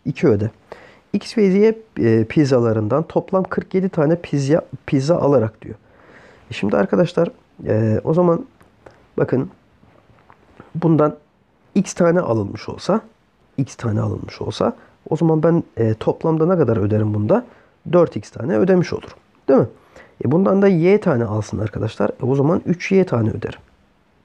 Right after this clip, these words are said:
Bakın ben şu anda toplamı buluyorum. Tamam mı? Şimdi burada toplam demiş ya, toplam kırk yedi tane. Normal şartlar altında kampanyasız olsaydı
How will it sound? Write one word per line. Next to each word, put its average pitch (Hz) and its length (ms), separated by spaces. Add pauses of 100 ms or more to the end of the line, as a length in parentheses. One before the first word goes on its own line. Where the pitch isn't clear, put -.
(420)
Bakın 110 220
ben 131 100
şu 151 180
anda 220 180
toplamı 151 440
buluyorum. 120 380
Tamam 214 260
mı? 110 140 (420)
Şimdi - 120 (160)
burada 110 220
toplam 120 460
demiş 254 240
ya, 110 60
toplam 110 380
kırk - 300
yedi 107 160
tane. 110 280 (360)
Normal 147 320
şartlar 147 360
altında 113 320
kampanyasız 139 680
olsaydı 143 560